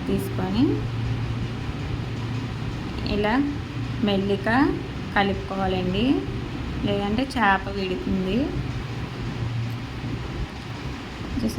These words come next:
ఇలా కలుపుకున్న తర్వాత చింతపండు నానబెట్టి పక్కన పెట్టుకున్నాం కదండి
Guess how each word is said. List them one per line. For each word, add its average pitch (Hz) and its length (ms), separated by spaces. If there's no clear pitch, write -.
ఇలా 196 180
కలుపుకున్న 190 420
తర్వాత 180 380
చింతపండు 208 640
నానబెట్టి 196 640
పక్కన 185 340
పెట్టుకున్నాం 185 520
కదండి 180 420